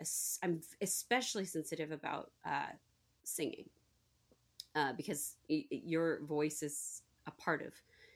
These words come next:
you as an instrument. And so when people would point out something or I'd have to listen to criticism about my singing, it was, it, it wasn't like a normal neurotypical person where they,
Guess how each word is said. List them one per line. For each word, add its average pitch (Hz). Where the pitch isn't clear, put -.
you 151
as 131
an -
instrument. -
And 151
so 147
when 147
people 151
would 147
point 151
out -
something 143
or -
I'd 139
have -
to 143
listen 143
to 143
criticism 139
about 131
my 160
singing, 170
it 139
was, -
it, -
it 180
wasn't 226
like 185
a 170
normal 170
neurotypical 156
person 151
where 147
they, 147